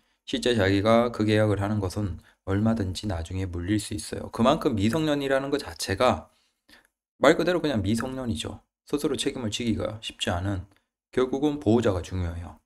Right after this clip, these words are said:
즉 보호자가 모든 책임을 지는 것이죠. 그래서 여기에, 음, 문단-, 여기 시-, 시작하는 부분에서 자기의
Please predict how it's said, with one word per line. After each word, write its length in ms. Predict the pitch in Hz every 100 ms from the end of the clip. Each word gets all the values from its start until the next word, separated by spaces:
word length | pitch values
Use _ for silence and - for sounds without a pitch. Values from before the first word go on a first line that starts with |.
| _
즉 280 | - 113 113 - - _
보호자가 400 | - 131 202 156
모든 340 | 123 92 101 113
책임을 540 | 131 120 110 92 101
지는 260 | - 92 90
것이죠. 480 | 85 - - 92 - _ _ _ _ -
그래서 460 | 104 104 95 95
여기에, 400 | 95 117 117 104 107 - _ _ _ - _ _ _ _
음, 500 | 107 101 98 95 - - -
문단-, 600 | 113 98 104 113 113 113 - _ -
여기 380 | 101 98 95 - _ _ _
시-, 160 | - _ _
시작하는 500 | - 139 135 123 120
부분에서 760 | 117 110 120 92 104 95 87 _ _ - - - - - _
자기의 800 | - 120 131 147 127 117 110 110